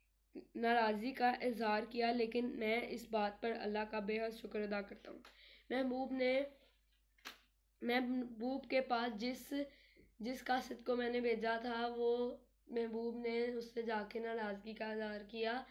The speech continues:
लेकिन मैं इस बात पर अल्लाह का बेहद शुक्र अदा करता हूँ। मुझे याद हो गया। Points बनाएं,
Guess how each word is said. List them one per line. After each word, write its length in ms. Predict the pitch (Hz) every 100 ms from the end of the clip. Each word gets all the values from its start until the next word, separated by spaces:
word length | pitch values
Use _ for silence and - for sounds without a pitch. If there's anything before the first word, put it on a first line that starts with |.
| - - - -
लेकिन 580 | 240 233 240 240 254 - _ 226
मैं 200 | 226 226
इस 180 | 226
बात 280 | 233 220 208
पर 80 | 233
अल्लाह 280 | 233 220 214
का 120 | 226
बेहद 260 | 214 220 233
शुक्र 300 | - - 202
अदा 300 | 202 196 190
करता 320 | 196 214 -
हूँ। 180 | 214 - _ _ _ 233
मुझे 220 | 214 220
याद 200 | 202 196
हो 80 | 202
गया। 180 | 254 285 - _ _ _ - - _ - - _ _
Points 320 | 254 269 285 320
बनाएं, 320 | 330 320